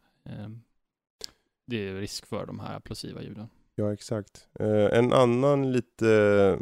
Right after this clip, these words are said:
Speaker 2: eh, det är förvisso en smaksak, men, eh, på,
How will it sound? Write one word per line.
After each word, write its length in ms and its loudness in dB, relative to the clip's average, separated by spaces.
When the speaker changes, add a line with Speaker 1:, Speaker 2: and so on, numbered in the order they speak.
Speaker 2:
eh, 100 -2
det 100 -6
är 20 -8
förvisso 420 -2
en 120 4
smaksak, 720 2
men, 260 6
eh, 120 4
på, 480 4